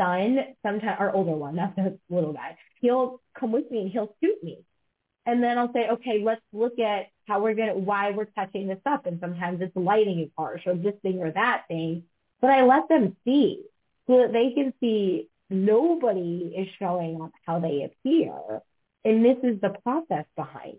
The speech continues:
it. And this is what it looks like. And sometimes I intentionally show up without a face and without a makeup and all of that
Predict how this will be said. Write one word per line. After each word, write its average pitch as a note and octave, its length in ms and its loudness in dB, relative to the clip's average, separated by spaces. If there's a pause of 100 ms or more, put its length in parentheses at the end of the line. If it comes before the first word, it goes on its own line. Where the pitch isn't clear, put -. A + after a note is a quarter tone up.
it. - 200 -20 (380)
And A3 180 4
this A#3+ 180 6
is B3 180 4
what F#3+ 180 4
it F3+ 140 0
looks A3 300 0
like. - 300 -10 (100)
And G#3 200 -2
sometimes A3+ 420 0
I G#3+ 140 4
intentionally G#3 600 -4
show D#3+ 100 -2
up - 180 -6
without F3 320 2
a F3 60 -2
face F3+ 300 -2
and F3 100 -6
without F3 320 -2
a - 20 -2
makeup E3+ 440 -4
and D3+ 180 -10
all F#3 220 0
of E3 100 -8
that G3 400 0